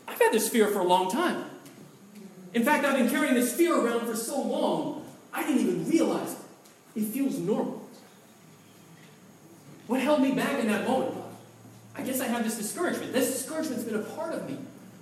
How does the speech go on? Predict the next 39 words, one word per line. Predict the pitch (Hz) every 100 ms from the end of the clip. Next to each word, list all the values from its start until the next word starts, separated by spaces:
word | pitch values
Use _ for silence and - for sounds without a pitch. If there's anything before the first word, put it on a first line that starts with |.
| -
But | 262
I've |
been | 269 -
carrying | 285 294
it | 277
for | 226
so | 208 269
long, | 269 262 233
I | 262
didn't | 277 254
even | 233 190
realize | 240 262 254 220 220
it | 214
was | -
there. | 220 240
It | 202
just | 202 240 -
feels | 262 262 190
normal. | 180 214 262 - - - - - - - - - - - -
And | 208
when | 247
God | 294 339
asks | 285 302 -
that | - -
question | 269 320 - 214
of | 165 165
us, | - - - - - - - -
it | 226
can | 240
help | - 320 -
me | 247
acknowledge, | 202 196 233 285 175 -
"Wait, | - -
I've | - 349
been | 294
carrying | - 277 262
around | 208 196 269 233
this | 196
baggage | - - - - - -